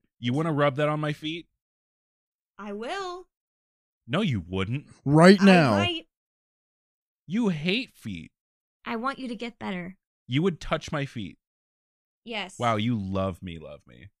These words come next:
Speaker 2: I do.
Speaker 1: You probably throw up afterward, though.
Speaker 2: For sure.
Speaker 1: For sure.
Speaker 3: <laughs>
Speaker 2: But do you want me to put, set up the diffuser for you in here so you can breathe some of this? It's really good for you.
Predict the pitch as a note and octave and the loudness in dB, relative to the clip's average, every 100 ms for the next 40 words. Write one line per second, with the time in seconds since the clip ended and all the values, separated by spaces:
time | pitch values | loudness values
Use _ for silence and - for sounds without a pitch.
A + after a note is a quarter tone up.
0 | - F3+ F#3+ F#3+ F3+ F3 _ _ _ _ | -20 -18 -14 -12 -14 -16 _ _ _ _
1 | _ _ _ _ _ _ B2 A#2+ D3+ A#2 | _ _ _ _ _ _ -4 2 2 2
2 | G#2+ G#2+ B2+ C#3+ E2 - E2+ D2 D#2+ D2+ | -2 0 0 -2 -6 -12 -16 -16 -18 -16
3 | D2+ - _ G3 - - - - - - | -14 -16 _ -20 -20 -20 -20 -20 -10 -6
4 | F#2+ A#3 - - - - - - - - | 4 6 6 4 2 4 2 4 2 4
5 | C#4+ - - A#4+ _ - - - - - | 2 2 0 0 _ -8 -8 -8 -20 -16
6 | - A3+ G#3+ - _ _ _ - A3+ A3+ | -12 -8 -8 -10 _ _ _ -14 -10 -10
7 | B3 B3 A#3+ _ A3 G#3+ G#3+ _ _ - | -10 -10 -12 _ -12 -12 -14 _ _ -16
8 | A3 G#3 G3+ G3+ - G#3 A3 A#3 - A#3+ | -14 -14 -16 -18 -14 -14 -14 -16 -16 -14
9 | B3 B3+ B3+ C4+ B3 B3 A3+ G#3+ G#3+ G#3 | -12 -12 -14 -14 -16 -16 -20 -20 -14 -12
10 | G#3+ G#3+ G#3+ G#3 G#3 - B3 A#3 C4 C4 | -12 -12 -14 -14 -10 -8 -8 -6 -4 -4
11 | A3+ - F3+ E3 D3+ - | -4 -6 -10 -10 -18 -18